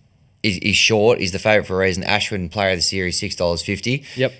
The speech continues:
Speaker 1: Makes runs, which helps, but also, um, obviously he's just gonna take a hell of a lot of wickets. They've doctored the pitch for him, so he's got a real <laughs> layup there from the curators and the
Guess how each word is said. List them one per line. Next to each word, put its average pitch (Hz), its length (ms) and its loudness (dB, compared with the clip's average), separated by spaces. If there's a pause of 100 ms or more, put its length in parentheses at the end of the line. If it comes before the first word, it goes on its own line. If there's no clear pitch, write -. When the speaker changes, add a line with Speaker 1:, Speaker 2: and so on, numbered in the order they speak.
(280)
Speaker 1:
Makes 110 320 2
runs, 101 560 2 (480)
which 98 180 -2
helps, 135 400 2
but 107 200 4
also, 95 600 4 (160)
um, 90 440 0
obviously 87 280 -2
he's 80 80 -4
just 85 140 -6
gonna 87 100 -4
take 82 360 -4
a - 40 -10
hell 98 240 -2
of 82 60 -2
a - 20 -4
lot 85 120 0
of 82 60 -4
wickets. 80 300 -6
They've 85 220 -2
doctored 90 280 0
the 82 40 -8
pitch 98 260 -6
for 101 240 4
him, 98 80 0
so - 80 -4
he's 82 80 -6
got 87 160 -2
a - 20 -4
real 95 160 0
<laughs> - 220 -8 (480)
layup 98 260 4
there 104 280 4
from 101 180 -4
the 92 340 0
curators 107 460 2
and 107 80 -2
the 95 160 0